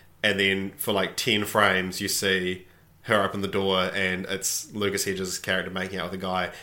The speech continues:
and she leaves the bathroom just as quickly. And it's like,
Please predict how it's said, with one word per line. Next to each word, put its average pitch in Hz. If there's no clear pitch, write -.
and 95
she -
leaves 92
the 92
bathroom 90
just 92
as -
quickly. 87
And 104
it's 98
like, 92